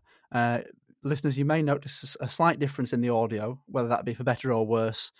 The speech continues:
Uh, I've changed room. I've, you may have seen on Instagram, I've started soundproofing the spare room.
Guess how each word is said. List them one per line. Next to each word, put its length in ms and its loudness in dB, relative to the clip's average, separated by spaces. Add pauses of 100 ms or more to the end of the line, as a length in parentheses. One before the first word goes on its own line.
(320)
Uh, 80 2
I've 140 2
changed 300 2
room. 380 2
I've, 200 -4 (800)
you 120 -4
may 80 2
have 80 0
seen 120 2
on 60 2
Instagram, 500 0
I've 100 -8
started 280 0
soundproofing 540 0
the 60 -2
spare 260 2
room. 300 0